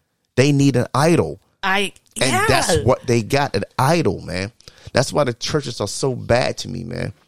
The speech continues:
Speaker 2: It's crazy.
Speaker 1: I can fake the funk
Speaker 2: To
Speaker 1: and be a preacher.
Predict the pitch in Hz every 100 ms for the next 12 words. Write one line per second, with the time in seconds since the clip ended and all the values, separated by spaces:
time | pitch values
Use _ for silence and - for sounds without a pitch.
0 | _ _ _ _ _ _ _ - 220 -
1 | - 240 294 320 208 151 151 113 165 -
2 | 127 - - 110 - 104 101 98 - 123
3 | -